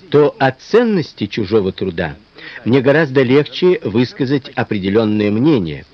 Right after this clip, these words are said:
чем о ценности моего собственного. И эти свои опыты я расцениваю то низко, то высоко, проявляя непоследовательность и неуверенность.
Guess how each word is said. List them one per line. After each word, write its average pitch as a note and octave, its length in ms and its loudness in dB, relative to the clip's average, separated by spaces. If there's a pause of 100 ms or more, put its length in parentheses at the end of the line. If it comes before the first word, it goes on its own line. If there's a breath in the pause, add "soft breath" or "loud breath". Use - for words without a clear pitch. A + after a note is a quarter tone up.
(280 loud breath)
чем G#2 400 -2
о A2+ 100 -4
ценности G2+ 720 -4
моего F#2+ 320 -2
собственного. - 760 -12 (800 loud breath)
И C3 240 2
эти D3+ 300 2
свои G2+ 400 -2 (100)
опыты G#3+ 600 0 (480 loud breath)
я G3 380 0
расцениваю E3 760 0
то A2 220 0
низко, C3 480 -2
то F#2+ 160 -6
высоко, F2+ 640 -4 (400 loud breath)
проявляя E3 800 2
непоследовательность F#2 1400 -6
и B2 100 -2
неуверенность. D#2+ 760 -6